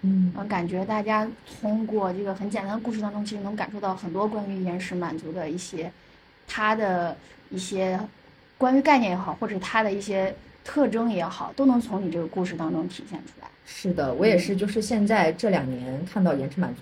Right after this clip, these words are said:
Speaker 1: 这个概念定义火起来之后，然后就惊觉，哦，原来我
Speaker 2: 小时候是这样子的。
Speaker 1: 就是一个
Speaker 2: 对。
Speaker 1: 延迟满足的人啊。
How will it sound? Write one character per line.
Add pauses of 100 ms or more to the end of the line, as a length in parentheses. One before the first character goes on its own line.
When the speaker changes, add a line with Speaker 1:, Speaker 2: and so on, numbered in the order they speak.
Speaker 1:
这
个
概
念
定
义
火
起
来
之
后，
然
后 (100)
就
惊 (160)
觉，
哦， (460)
原
来
我 (240)
Speaker 2:
小
时
候
是
这
样
子
的。
Speaker 1:
就
是
一
个 (420)
Speaker 2:
对。
Speaker 1:
延
迟
满
足
的
人
啊。